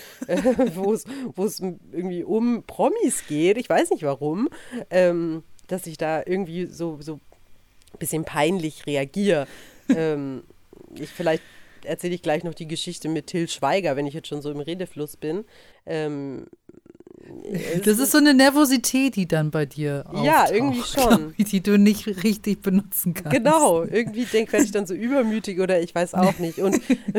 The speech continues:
Speaker 1: mit Till Schweiger hatte ich ein Telefoninterview. Ähm, super nett,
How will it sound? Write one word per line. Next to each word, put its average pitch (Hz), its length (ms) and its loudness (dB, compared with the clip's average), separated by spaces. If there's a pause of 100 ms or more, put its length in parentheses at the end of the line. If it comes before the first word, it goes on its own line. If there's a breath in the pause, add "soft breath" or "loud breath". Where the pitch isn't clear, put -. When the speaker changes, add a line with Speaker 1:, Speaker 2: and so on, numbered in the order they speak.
(120)
Speaker 1:
mit 226 200 4
Till 220 200 4
Schweiger 185 720 0
hatte 190 240 -8
ich 175 160 -10
ein 160 180 -2
Telefoninterview. 131 880 0 (400 soft breath)
Ähm, 175 260 2
super 196 280 -2
nett, 175 220 2